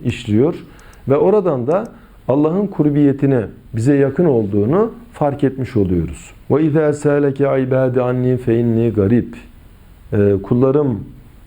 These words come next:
benden sana sorduklarında, muhatap Peygamberimiz, "Fe inni garib", ben yakınım. Yani Allah yakın olduğunu ifade ediyor. "Ucibu davete dâi izâ da'ani",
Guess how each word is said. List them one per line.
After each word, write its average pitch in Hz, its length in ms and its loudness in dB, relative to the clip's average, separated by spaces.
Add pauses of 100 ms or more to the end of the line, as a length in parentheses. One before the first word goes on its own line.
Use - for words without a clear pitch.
benden 135 380 0
sana 127 320 -2
sorduklarında, 104 1000 0 (460)
muhatap 113 440 -2
Peygamberimiz, 101 760 0 (440)
"Fe 165 140 -2
inni 143 360 2
garib", 127 360 0 (260)
ben 143 200 0
yakınım. 110 440 0 (520)
Yani 120 140 0
Allah 123 240 0
yakın 120 320 0
olduğunu 117 680 0 (280)
ifade 117 440 0
ediyor. 113 320 0 (640)
"Ucibu 135 520 2
davete 139 600 0
dâi 135 320 0
izâ 123 380 0
da'ani", 120 580 0